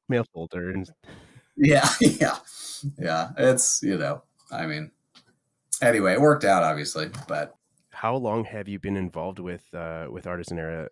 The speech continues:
Speaker 1: in both bands?
Speaker 2: Well, Devils, you know,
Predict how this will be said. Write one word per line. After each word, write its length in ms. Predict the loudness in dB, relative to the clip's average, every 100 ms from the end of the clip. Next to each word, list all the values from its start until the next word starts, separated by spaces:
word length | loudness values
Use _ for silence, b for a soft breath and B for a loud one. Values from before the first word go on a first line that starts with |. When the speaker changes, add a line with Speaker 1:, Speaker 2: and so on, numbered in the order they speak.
| _
Speaker 1:
in 140 | -12
both 200 | -10 -12
bands? 380 | -12 -12 -12 -16 _ _ _ _ _ _ B B B B B B B B B B _ -6
Speaker 2:
Well, 360 | 4 8 8 8
Devils, 680 | 6 6 6 4 4 4 0 B 0
you 160 | 4 4
know, 540 | 6 6 4 2 -6